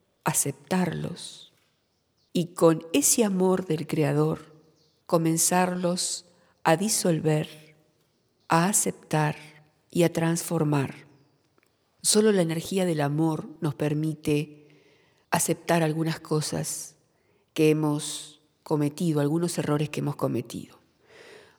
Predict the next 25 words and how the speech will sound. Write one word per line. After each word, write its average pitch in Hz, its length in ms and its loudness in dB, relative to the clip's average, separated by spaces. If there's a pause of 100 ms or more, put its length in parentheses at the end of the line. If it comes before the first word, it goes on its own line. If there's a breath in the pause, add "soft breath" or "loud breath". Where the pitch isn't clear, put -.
Vamos 247 420 2
a 160 400 4
pensar 170 640 0 (720)
en 180 160 4
algo 175 920 4 (640)
común 254 480 4
y 196 100 -2
diario. 151 600 0 (680)
Vamos 285 520 2
a 160 560 2 (420)
tomar 190 380 4
como 185 180 -2
ejemplo 208 800 -4 (500 soft breath)
lo 196 220 2
que 214 100 6
hablamos 247 720 4
de 170 160 0
los 160 160 0
demás, 139 720 -4 (960)
lo 151 160 0
que 151 120 2
decimos 190 500 -2
de 165 100 -2
los 151 160 -6
demás. - 560 -12